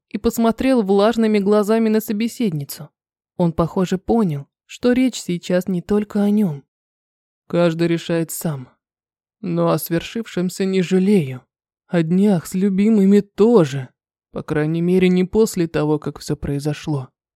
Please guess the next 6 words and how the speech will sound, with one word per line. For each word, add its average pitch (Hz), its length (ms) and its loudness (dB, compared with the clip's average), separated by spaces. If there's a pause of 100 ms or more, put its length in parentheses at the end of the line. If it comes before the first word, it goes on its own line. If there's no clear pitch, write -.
(540)
Иначе 147 520 -8 (320)
можно 190 500 6
ли 208 160 2
считать 147 560 -10
это 156 160 -4
любовью? 160 640 0